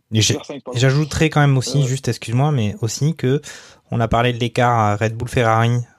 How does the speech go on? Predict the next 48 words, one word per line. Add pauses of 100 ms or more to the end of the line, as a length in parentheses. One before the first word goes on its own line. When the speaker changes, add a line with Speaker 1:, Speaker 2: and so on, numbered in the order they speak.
(140)
Speaker 1:
On
a
dit
qu'il
y
avait,
euh,
quatre-vingt-deux
points
d'écart. (360)
Euh,
l'écart, (100)
euh,
Ferrari-Mercedes, (120)
on
n'est
plus
qu'à (260)
quarante-quatre
points. (920)
Avec,
euh,
on
Speaker 2:
Ouais,
Speaker 1:
en
Speaker 2:
ouais.
Speaker 1:
reviendra
plus
tard,
avec
des
Mercedes
quand
même
qui,
qui
sont,
qui
sont
bien
plus
en
forme,
euh,
maintenant
qu'elles
n'étaient,
euh,